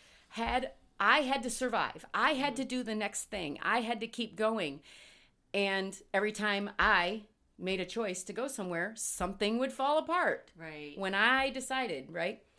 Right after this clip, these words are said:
Speaker 1: Well, it just so happens that I was, I, I had worked some other companies and I had been operations director for another company. And I finally went back out on my own again. And I said, "I am just gonna do this on my own." And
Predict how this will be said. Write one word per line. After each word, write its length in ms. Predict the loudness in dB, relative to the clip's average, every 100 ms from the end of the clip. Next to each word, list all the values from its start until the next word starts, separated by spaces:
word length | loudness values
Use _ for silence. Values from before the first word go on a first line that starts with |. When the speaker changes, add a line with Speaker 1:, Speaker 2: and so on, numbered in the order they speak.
| -20 -20 -20 -2
Speaker 1:
Well, 200 | 4 4
it 100 | 4
just 180 | 2 2
so 140 | 4
happens 580 | 6 4 4 0 -2 -6 -4
that 160 | 0 2
I 160 | 2
was, 520 | 2 2 0 -2 -8 -12 _ _ _ _ _ _ _ _ _ -16 -2
I, 180 | -2 0
I 100 | 2
had 180 | 2 2
worked 200 | -2 -4
some 180 | -4 -2
other 160 | -2
companies 560 | -4 -6 -4 -2 -2 -4
and 80 | -6
I 100 | -6
had 180 | -6 -8 -10 _ _ _ -8
been 280 | -6 -6 -6
operations 540 | -6 -4 -4 -6 -8
director 300 | -6 -6 -6
for 180 | -8 -6
another 240 | -4 -4
company. 460 | -6 -8 -6 -6 -6
And 120 | -8 -12 -20 -6
I 60 | 0
finally 280 | 4 6 4
went 200 | 2 4
back 220 | 4 4
out 120 | 2
on 100 | 2
my 160 | -2 -4
own 200 | -4 -6
again. 300 | -6 -8 -6
And 120 | -4
I 100 | -4
said, 220 | -2 -2
"I 80 | 0
am 160 | 0 0
just 200 | -2 -2
gonna 180 | -2 -2
do 180 | -4 -4
this 320 | -4 -6 -10 _ _ _ -4
on 160 | -2
my 180 | -2 -4
own." 340 | -8 -10 -10 -14 _ _ _ _ _
And 320 | 2 4 2